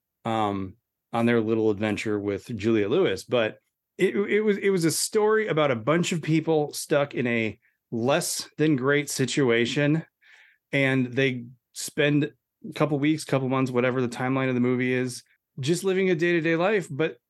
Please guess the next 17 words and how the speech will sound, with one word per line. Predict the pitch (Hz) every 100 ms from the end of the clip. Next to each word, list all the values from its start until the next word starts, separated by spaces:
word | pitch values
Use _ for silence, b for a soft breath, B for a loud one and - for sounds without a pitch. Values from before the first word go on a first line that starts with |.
| -
with | 175 165 - 196
no | 160 175 175 160
hopes, | 151 180 -
dreams, | - 185 180 160
aspirations, | 170 151 151 151 208 170 165 165 139 - b b b _ -
or | 156 160
the | 139
means, | 156 170 175 175 180 151
or | - 156 156 151
whatever | 160 175 160
it | 139
takes | - 170 156 -
to | -
do | 143 156 180
anything | 175 160 170
about | 156 156 247
it. | 104 -